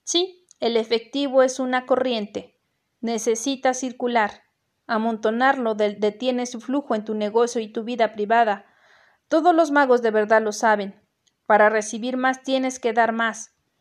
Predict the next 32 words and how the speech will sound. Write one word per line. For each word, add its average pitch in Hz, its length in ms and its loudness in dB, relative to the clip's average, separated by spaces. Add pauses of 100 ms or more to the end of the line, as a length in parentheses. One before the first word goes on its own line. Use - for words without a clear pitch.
(280)
Deja 269 340 2
buenas 285 300 2
propinas 254 560 -2
a 214 40 2
los 202 160 -2
camareros 214 600 0
en 214 80 -4
los 202 120 -4
restaurantes 214 760 -2
y 220 40 0
a 208 60 2
los 214 160 -4
taxistas. 208 760 -6 (560)
Dona 247 420 2
obras 247 300 2
de 214 120 -4
caridad. 214 600 0 (360)
Haz 294 220 0
cosas 330 320 2
maravillosas 285 640 2
por 214 160 -8
tu 226 100 -8
familia 220 420 -2
y 214 60 -4
tus 214 200 -8
amigos 214 420 -4
sin 214 160 -4
la 214 80 -2
menor 220 320 -2
intención 294 520 -2
de 214 100 0
recuperarlas, 202 840 0